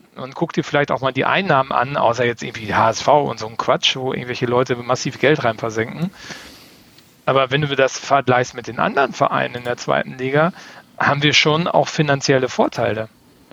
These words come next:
Und ich glaube, du musst schon, da, da ist die Erwartungshaltung schon nicht so verkehrt, dass man zumindestens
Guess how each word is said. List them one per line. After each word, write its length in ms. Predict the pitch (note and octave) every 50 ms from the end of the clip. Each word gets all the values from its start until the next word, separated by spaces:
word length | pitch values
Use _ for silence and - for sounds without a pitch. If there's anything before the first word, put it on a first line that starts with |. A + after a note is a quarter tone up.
| - - - - - - - - - - - - _ -
Und 320 | C3+ C3+ C3+ B2+ - - - - - -
ich 200 | - - C#3 -
glaube, 360 | C#3 C3 B2 B2 B2 C#3+ D3+
du 100 | D3 D3
musst 400 | D3 D3+ F3 - - - - -
schon, 420 | - D3 D3+ F3 G3+ A3+ A#3 G#3+ F#3
da, 100 | D3+ C#3+ D3 D#3 - - D3 - -
da 100 | - C#3+
ist 260 | D3+ - D3 - -
die 60 | D#3 D3
Erwartungshaltung 760 | C3 A#2+ A#2+ A#2+ B2 - F3 F3+ - D#3+ D#3 D#3 D3+ D3 C3+
schon 280 | - - C3+ C#3+ C#3+ C#3
nicht 180 | D3 - -
so 180 | - - D#3+ E3
verkehrt, 560 | - - C#3+ C3 - - B2 B2 C#3+ E3+ -
dass 140 | D#3+ D3 -
man 120 | D3 D3
zumindestens 1000 | - - D3 C3+ C3+ C3+ D3 F3 F#3 F#3 F3 - - E3+ D#3+ D#3+ D3+ - - -